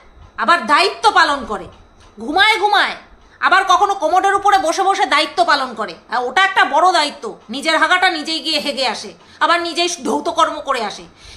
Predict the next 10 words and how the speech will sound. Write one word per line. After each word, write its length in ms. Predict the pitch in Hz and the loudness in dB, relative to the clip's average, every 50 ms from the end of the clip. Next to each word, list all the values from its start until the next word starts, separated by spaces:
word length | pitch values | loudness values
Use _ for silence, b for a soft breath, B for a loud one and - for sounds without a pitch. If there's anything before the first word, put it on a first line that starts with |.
| B B | B B
এই 300 | 208 254 339 370 - - - | -2 0 0 0 -2 -2 -2
কত-, 220 | - 311 294 311 - | 0 0 0 -2 -4
এই 140 | 294 320 330 | -6 -6 -2
কাজগুলো 480 | - 277 285 294 285 - 359 359 359 | 0 0 0 0 0 -2 -4 -2 -2
দায়িত্ব 380 | 359 269 262 285 285 - 359 339 | -2 -2 -2 -2 -4 -6 -6 -4
সহকারে 420 | - 320 311 320 320 311 285 269 | -2 0 -2 0 0 -2 -2 -2
পালন 320 | - 247 240 226 226 220 208 | -2 -2 -2 -2 -4 -8 -8
করে, 200 | 208 185 180 175 - B B B B B | -10 -10 -12 -12 -18 B B B B B
ঠিক 120 | - 359 427 | -6 -4 -4
আছে? 220 | 453 440 - - | -4 -4 -6 -12